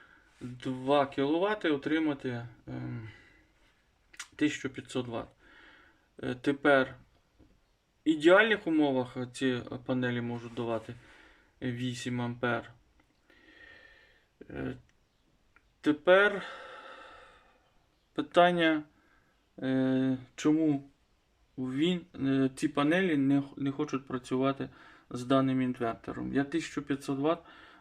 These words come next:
ніколи на ньому не ва-, не бачив. М, навіть коли, е, даю... Найбільше навантаження. Ну, давайте зараз спробуємо такий варіант, я переключу.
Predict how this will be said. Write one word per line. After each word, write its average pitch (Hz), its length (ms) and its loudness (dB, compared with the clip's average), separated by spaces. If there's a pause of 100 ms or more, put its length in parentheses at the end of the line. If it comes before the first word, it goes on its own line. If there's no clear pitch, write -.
ніколи 147 440 2
на 139 120 2
ньому 127 300 2
не 123 120 -2
ва-, 135 260 -2
не 139 220 6
бачив. 131 480 0 (1900)
М, 151 400 2
навіть 202 300 4
коли, 175 420 6 (340)
е, 127 520 -4
даю... 143 580 4 (360)
Найбільше 135 560 0
навантаження. 131 840 -2 (480)
Ну, 165 140 -2
давайте 185 380 2
зараз 180 300 2
спробуємо 165 760 0 (1800)
такий 143 360 0
варіант, 147 560 6
я 127 120 0
переключу. 131 760 -2